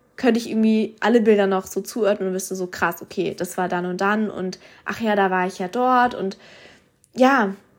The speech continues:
man hat sich selbst so, also wenn ich mich anschaue, ich hab mich auf jeden Fall optisch auch sehr verändert. Im Positiven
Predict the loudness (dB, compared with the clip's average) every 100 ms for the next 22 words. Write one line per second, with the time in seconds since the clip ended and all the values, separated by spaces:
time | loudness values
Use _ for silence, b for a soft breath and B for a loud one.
0 | -4 0 0 0 -2 2 4 4 0 0
1 | 4 4 2 2 0 0 -4 -2 -2 2
2 | 2 2 0 -6 -8 -2 -2 0 -4 -6
3 | -6 -4 -6 -4 -4 -2 0 0 -2 -4
4 | -2 0 0 -2 _ _ _ _ _ _
5 | -14 -6 -2 0 0 2 2 2